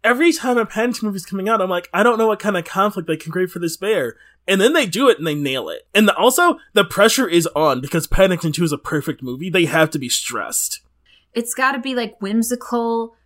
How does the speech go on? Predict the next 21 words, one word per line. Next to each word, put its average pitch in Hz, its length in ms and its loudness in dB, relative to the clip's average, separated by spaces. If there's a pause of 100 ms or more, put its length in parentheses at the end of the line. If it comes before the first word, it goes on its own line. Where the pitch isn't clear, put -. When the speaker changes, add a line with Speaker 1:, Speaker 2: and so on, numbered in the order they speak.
(140)
Speaker 2:
It's 190 220 -8
gotta 220 220 -2
have 208 200 -4
stakes. 214 600 -4
I 202 60 -6
think 220 200 -6
they 233 120 2
realized 196 400 -2
with 175 80 -14
Paddington 185 460 -6
One 170 160 -4
they 180 60 -4
went 175 200 -6
a 151 60 -6
little 156 300 -6
too 233 460 -8 (320)
hard 202 400 0 (800)
<laughs> 679 1000 -4
with 214 300 -4
the 226 120 -2
villain. 196 600 0